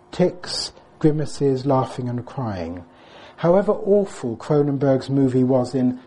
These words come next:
many respects, Keira Knightley's portrayal of her in that hysterical state was based on the hospital notes and is probably pretty accurate. Her family might have taken her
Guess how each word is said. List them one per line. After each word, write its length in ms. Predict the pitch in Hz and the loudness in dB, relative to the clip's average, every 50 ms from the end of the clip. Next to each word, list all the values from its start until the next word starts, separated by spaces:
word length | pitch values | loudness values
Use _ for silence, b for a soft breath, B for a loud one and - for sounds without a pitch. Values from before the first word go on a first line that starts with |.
| - - | -10 -4
many 300 | 147 139 139 131 127 123 | -2 0 2 4 2 2
respects, 920 | 120 123 123 - - - 175 143 107 117 - - - - - - - - B B B B B B B B | 2 0 -2 -4 -2 -2 0 -2 -2 -4 -10 -18 -20 -16 -14 -14 -14 -16 B B B B B B B B
Keira 340 | - - 185 180 170 175 170 | -2 0 2 4 4 4 4
Knightley's 520 | 170 165 160 160 160 160 170 135 127 - | 2 2 2 2 0 -2 -4 -4 -6 -6
portrayal 760 | - - - 147 127 - - - - 185 190 180 170 135 123 | -8 -6 -4 -4 -4 -4 -6 -4 0 2 2 4 4 2 2
of 140 | 117 107 - | -2 -2 -4
her 320 | - 127 123 120 120 - - | -2 0 0 0 0 -2 0
in 140 | 139 127 135 | 0 0 2
that 220 | 131 131 - - | 0 0 -4 -6
hysterical 680 | - 131 123 - - - 139 131 127 123 127 - 120 | -8 -8 -8 -6 -2 0 2 2 2 0 -2 -4 -8
state 560 | 107 - - - - 143 120 107 110 - - - B B B B B B B | -8 -8 -6 -2 -2 0 0 0 -2 -4 -10 -16 B B B B B B B
was 280 | 143 151 165 160 156 - | 2 2 2 2 0 -6
based 460 | - 151 135 127 123 - - - - | -6 -4 -4 -4 -4 -6 -12 -10 -6
on 220 | 151 123 123 123 | -2 -2 0 0
the 300 | 123 123 120 120 120 120 - | 0 0 -2 -2 -2 -4 -6
hospital 460 | 143 131 - - - 127 113 - 120 | -8 -10 -10 -8 -10 -8 -6 -4 -2
notes 420 | 117 123 120 107 98 95 - - | -2 0 -2 -2 -4 -8 -8 -6
and 120 | 127 123 131 | -4 -2 -2
is 120 | 127 120 | -4 -4
probably 480 | - - 160 165 151 147 135 139 135 131 | -4 -2 0 0 2 2 0 0 0 0
pretty 320 | - - 143 139 - 143 | 0 -4 -4 0 0 0
accurate. 680 | 139 131 - - - - - 90 95 - - - - - - - - - - - - _ B B B B B B B B B B B B B B | 0 0 -2 -6 -12 -14 -12 -10 -10 -10 -10 -14 -20 -20 -20 -20 -20 -20 -20 -20 -20 _ B B B B B B B B B B B B B B
Her 140 | - 185 | 2 2
family 500 | 170 - - 220 226 240 240 233 226 220 | 2 2 2 2 2 4 4 4 4 4
might 340 | 202 196 202 220 233 220 220 | 4 4 4 4 2 0 0
have 160 | - 175 - | -2 -6 -6
taken 420 | - - 180 175 160 - - 165 160 | -2 0 0 0 0 0 0 0 2
her 420 | 156 160 160 156 156 156 151 151 | 4 4 4 4 4 2 2 0